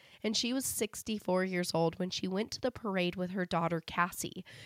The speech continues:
who recalls Catherine as having a great day that morning. She was waving by to each fo-,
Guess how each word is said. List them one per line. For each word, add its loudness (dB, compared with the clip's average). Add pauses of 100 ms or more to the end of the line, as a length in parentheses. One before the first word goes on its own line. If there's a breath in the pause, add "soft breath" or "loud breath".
who 2
recalls 2
Catherine 0
as -2
having 0
a 0
great 0
day 0
that 4
morning. -2 (260 loud breath)
She 2
was 4
waving 2 (120)
by 4 (160)
to 0
each -4
fo-, 2